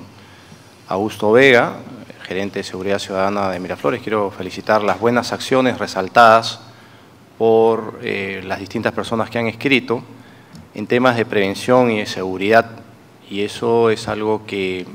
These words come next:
como ya lo hemos dicho en más de una oportunidad, nos llena de orgullo, pero más allá que el orgullo es un tema de compromiso a seguir trabajando por tener una comunidad segura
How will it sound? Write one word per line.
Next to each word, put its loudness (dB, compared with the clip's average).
como -12
ya -4
lo 0
hemos -4
dicho -6
en -4
más -2
de -6
una 0
oportunidad, 2
nos -4
llena 4
de 6
orgullo, 4
pero 4
más -4
allá 4
que -4
el -4
orgullo 0
es -6
un -8
tema 0
de -2
compromiso -6
a -8
seguir -6
trabajando -2
por -6
tener -8
una -6
comunidad -6
segura 0